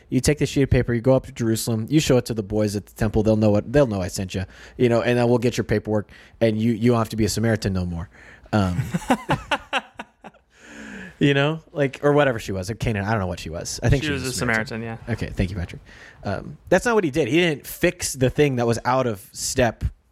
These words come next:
Speaker 1: with what was the truest reality at the time. He just looked at her and, like, loved her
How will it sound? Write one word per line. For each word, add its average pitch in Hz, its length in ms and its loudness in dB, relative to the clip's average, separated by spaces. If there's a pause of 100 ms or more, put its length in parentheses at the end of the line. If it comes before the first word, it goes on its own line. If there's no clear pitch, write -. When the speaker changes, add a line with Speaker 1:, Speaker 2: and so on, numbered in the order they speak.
(140)
Speaker 1:
with 123 280 4
what 113 260 0
was 104 140 -6
the 104 80 -10
truest 113 360 -2
reality 107 420 0
at 92 80 -6
the - 80 -10
time. 92 400 -6 (800)
He 151 140 6
just 151 260 2
looked 156 300 2
at 143 80 -2
her 104 300 -6 (360)
and, 123 160 -2
like, 110 140 -4
loved 175 360 0
her 92 360 -6